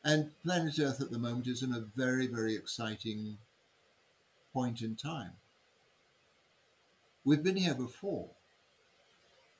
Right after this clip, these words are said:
History books only go back as far as Sumeria or somewhere like that, where they had civilizations, but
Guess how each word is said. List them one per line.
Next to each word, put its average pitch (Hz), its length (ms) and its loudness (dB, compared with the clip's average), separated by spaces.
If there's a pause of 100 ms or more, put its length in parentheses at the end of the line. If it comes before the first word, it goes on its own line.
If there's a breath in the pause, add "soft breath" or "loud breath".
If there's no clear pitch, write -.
(320)
History 214 320 6
books 151 300 2
only 156 180 4
go 139 120 6
back 123 260 0
as 127 120 0
far 127 220 -2
as 113 80 -2
Sumeria 123 560 0
or 90 160 -4
somewhere 113 300 -4
like 107 200 -6
that, 120 240 -4
where 107 140 -6
they 107 100 -2
had 107 180 -8
civilizations, 101 920 -8
but 123 140 -12